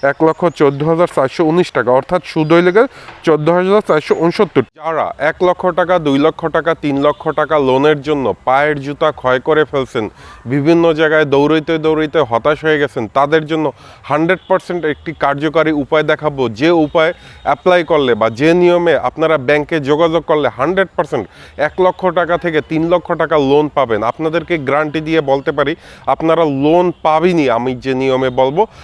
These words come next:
আর এই লোনটি সম্পূর্ণ সরকারি লোন এবং সরকারি ব্যাংক থেকেই আপনাকে নিতে হবে।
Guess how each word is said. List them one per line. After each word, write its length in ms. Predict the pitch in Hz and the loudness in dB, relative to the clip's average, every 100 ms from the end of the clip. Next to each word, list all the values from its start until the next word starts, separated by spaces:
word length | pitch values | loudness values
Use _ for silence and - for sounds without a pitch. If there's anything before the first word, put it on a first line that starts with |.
| - | -6
আর 140 | - 139 | -2 0
এই 200 | 170 190 | 0 2
লোনটি 400 | 185 185 185 202 | 2 2 0 -4
সম্পূর্ণ 580 | - 156 147 175 170 165 | -2 -2 -2 -2 0 -2
সরকারি 640 | - - 147 - 160 160 | -4 -2 -2 0 -2 0
লোন 240 | 160 185 247 - - | 2 0 -2 -14 -8
এবং 240 | 135 160 170 | -4 -2 -2
সরকারি 500 | - 165 165 196 185 | 0 0 2 0 2
ব্যাংক 280 | 165 160 | 0 0
থেকেই 260 | - 175 180 | -2 -2 0
আপনাকে 380 | 139 - 143 143 | 0 0 -4 0
নিতে 280 | 143 170 165 | -2 0 0
হবে। 280 | 131 92 | 0 -2